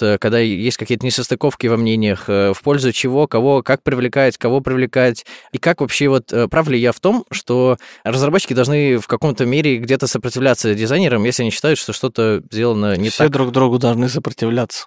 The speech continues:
Speaker 1: В спорах
Speaker 2: Это
Speaker 1: рождается
Speaker 2: культура.
Speaker 1: истина.
Speaker 2: Это культура челленджа. Вот и все. В-, в-, всех и каждого нужно челленджить. Зачем?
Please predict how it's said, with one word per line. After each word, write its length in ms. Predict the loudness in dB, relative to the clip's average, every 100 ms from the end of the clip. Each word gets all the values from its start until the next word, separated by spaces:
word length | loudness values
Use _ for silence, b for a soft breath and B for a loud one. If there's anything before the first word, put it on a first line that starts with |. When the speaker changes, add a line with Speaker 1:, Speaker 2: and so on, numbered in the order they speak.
| _
Speaker 1:
В 60 | -20
спорах 380 | -4 0 0 -2
Speaker 2:
Это 160 | -12 -12
Speaker 1:
рождается 500 | -6 -4 0 0 0 -2
Speaker 2:
культура. 40 |
Speaker 1:
истина. 240 | -2 -2 -2
Speaker 2:
Это 100 | 0
культура 360 | -2 2 0 2
челленджа. 480 | 0 2 0 -4 -8 b b b b -8
Вот 240 | -6 -6
и 40 |
все. 320 | -6 -2 -2 -2
В-, 220 | -4 -6
в-, 220 | -8 -8
всех 280 | -2 -2 0
и 40 |
каждого 400 | 0 0 2 0
нужно 260 | 2 0 0
челленджить. 440 | 2 2 2 0
Зачем? 440 | 0 0 -4 -8